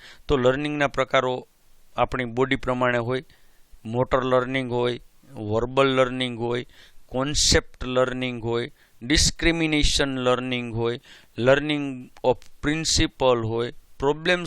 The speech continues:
solving, learning by problem solving હોય અને learning by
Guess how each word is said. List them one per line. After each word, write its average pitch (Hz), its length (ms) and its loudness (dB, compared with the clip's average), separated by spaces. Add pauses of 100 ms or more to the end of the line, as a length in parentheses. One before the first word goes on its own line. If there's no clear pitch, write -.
solving, 147 480 0 (200)
learning 135 340 0
by 127 120 4 (100)
problem 147 400 -2 (120)
solving 123 380 -4
હોય 110 240 -4 (320)
અને 127 140 -4
learning 127 500 0
by 151 160 6